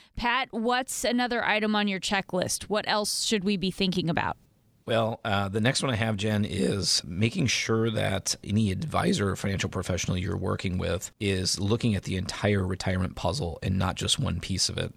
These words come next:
Speaker 2: And I'll use one specific example, which is, uh, what we see all the time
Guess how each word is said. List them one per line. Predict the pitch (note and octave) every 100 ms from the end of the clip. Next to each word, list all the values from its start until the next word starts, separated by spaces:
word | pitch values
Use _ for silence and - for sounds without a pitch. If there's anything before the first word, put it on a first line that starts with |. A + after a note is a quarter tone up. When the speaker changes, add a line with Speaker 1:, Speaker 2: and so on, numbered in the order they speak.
| -
Speaker 2:
And | F#2+ F#2+ G2 - _ _
I'll | A2+
use | G#2+ G2
one | - G#2 A#2
specific | - A2 - F#2+ F#2+
example, | F#2+ - F#2 F#2+ F2+
which | G2 -
is, | - F#2 F#2 G2 -
uh, | G#2+
what | F#2+ G2+
we | A2
see | A#2 G#2+ G2+
all | G#2
the | -
time | - B2 A#2 F#2+